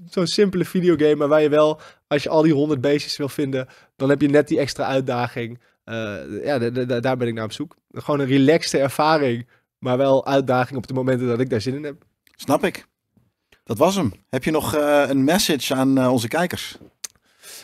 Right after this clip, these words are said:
Speaker 1: Eh, don't be a dick.
Speaker 2: Is dat het?
Speaker 1: Eh, nou, en, en, en, en, ja, maar, eh, is het een je-, nieuwjaarswens dan mete-, meteen
Speaker 2: Ja.
Speaker 1: natuurlijk?
Speaker 2: Ja, ergens wel, ja.
Speaker 1: Ja, nee, dat, dat ik hoop dat iedereen, eh,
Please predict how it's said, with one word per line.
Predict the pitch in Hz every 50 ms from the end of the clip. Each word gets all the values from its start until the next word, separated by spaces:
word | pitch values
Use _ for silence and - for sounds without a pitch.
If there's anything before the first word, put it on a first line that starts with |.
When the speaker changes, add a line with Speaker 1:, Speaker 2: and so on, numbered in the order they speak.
| _ _ -
Speaker 1:
Eh, | 160 160 165 160 156 156 147
don't | 151 170 180 165
be | 151 143
a | 135
dick. | 131 156 185 - - _ _ _ _ _ _ _ - _ _ _ _ _ _ _ _ _ _ _ _ _ _ _ _ _ _ _ _ _ _ _
Speaker 2:
Is | - 123 120
dat | 151 160
het? | 240 233 - - 226 - _ - _ _ _ _ _
Speaker 1:
Eh, | - 135 123 110 110
nou, | 113 117 127 120 120 -
en, | 147 151 151 151
en, | - 190 196 240 247
en, | - 175 190 233 277 392 440 _ - - _ _
en, | - 151 175 202 226 262 381 -
ja, | 180 180
maar, | 180 170 170
eh, | 185 196 202 170 190 - 170 170 165
is | 190 185
het | 208 180
een | 208 202 190
je-, | 190 214 202
nieuwjaarswens | 208 220 214 220 233 247 269 - - 143 139 131
dan | 123 135 127 127
mete-, | 123 127 127 -
meteen | 131 127 - 131 127 127
Speaker 2:
Ja. | -
Speaker 1:
natuurlijk? | 269 - 113 113 107 104 - -
Speaker 2:
Ja, | 226 - - 101 - - _ _ _ _
ergens | - - 95 95 95 107
wel, | 123 151 156 120
ja. | 95 87 85 90 _ _ - _ _ _ - - - _ _ _ _ _ _ _ _ _
Speaker 1:
Ja, | - 170 165 139
nee, | 131 156 147 131 120
dat, | 135 135 - -
dat | 139 151 147
ik | 156 123
hoop | 113 135 156 180 170 170 139
dat | 143 135 -
iedereen, | 135 131 143 131 131 127 127 127
eh, | 113 110 110 110 104 101 104 101 -